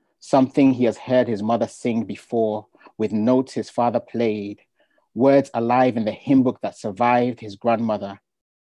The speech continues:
a chain that holds them all, a link that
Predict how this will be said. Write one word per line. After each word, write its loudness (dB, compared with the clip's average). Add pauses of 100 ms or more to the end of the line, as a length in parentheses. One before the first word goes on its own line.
(320)
a -10
chain 6
that 2
holds -2
them -2
all, -2 (380)
a -6
link 2
that -4